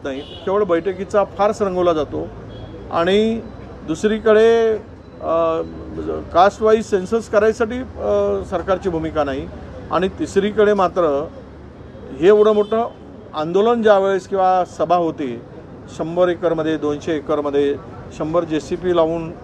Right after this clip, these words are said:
हे सगळं केलं जातं, तर मला वाटतं की श्रीमंत मराठा समाजाने गरीब जरांगेसाठी आयोजित केलेली सभा असावी. अरे, तुम्ही समजून घेत नाही, मी विरोधी पक्षाचा नेता आहे, विरोधक पक्षातील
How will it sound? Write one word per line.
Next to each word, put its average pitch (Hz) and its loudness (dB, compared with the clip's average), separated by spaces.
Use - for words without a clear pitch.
हे 156 -8
सगळं 151 -4
केलं 139 -2
जातं, 120 -6
तर 190 -4
मला 180 4
वाटतं 190 0
की 190 -6
श्रीमंत 190 0
मराठा 180 2
समाजाने 165 -2
गरीब 185 4
जरांगेसाठी 175 2
आयोजित 147 0
केलेली 151 -4
सभा 139 -2
असावी. 120 -2
अरे, 190 2
तुम्ही 190 0
समजून 220 2
घेत 196 4
नाही, 123 -4
मी 180 0
विरोधी 196 2
पक्षाचा 190 -2
नेता 135 -6
आहे, 104 -12
विरोधक 196 4
पक्षातील 202 -2